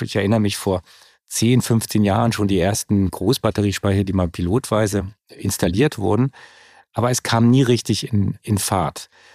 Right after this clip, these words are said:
Und jetzt plötzlich gibt es diesen Tsunami, sag ich mal. Jetzt gibt es wahnsinnig viele Unternehmen, die auf diesem Markt tätig sein wollen.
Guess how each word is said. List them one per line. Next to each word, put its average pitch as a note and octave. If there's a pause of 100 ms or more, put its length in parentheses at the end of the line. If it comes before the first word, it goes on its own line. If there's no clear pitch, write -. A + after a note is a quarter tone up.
(220)
Und G2
jetzt B2+
plötzlich -
gibt -
es G#2
diesen G2 (220)
Tsunami, F#2+
sag B2+
ich -
mal. C3+
Jetzt G2
gibt -
es -
wahnsinnig G2+
viele G2
Unternehmen, B2
die A2
auf F#2+
diesem G2+
Markt F#2+
tätig A#2+
sein A#2+
wollen. B2